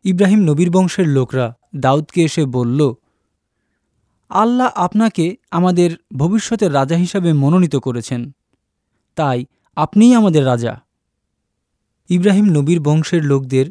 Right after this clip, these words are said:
এই কথা শুনে দাউদ ইব্রাহিম নবীর বংশের লোকদের রাজা হলেন।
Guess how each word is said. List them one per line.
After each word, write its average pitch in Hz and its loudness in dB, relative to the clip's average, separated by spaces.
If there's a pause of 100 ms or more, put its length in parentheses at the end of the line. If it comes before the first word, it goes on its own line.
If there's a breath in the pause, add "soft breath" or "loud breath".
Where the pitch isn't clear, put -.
এই 147 -2
কথা 139 -4
শুনে 135 -2 (460)
দাউদ 135 0 (280)
ইব্রাহিম 160 0
নবীর 151 0
বংশের 135 -4
লোকদের 127 -4 (180)
রাজা 127 -2
হলেন। 120 -6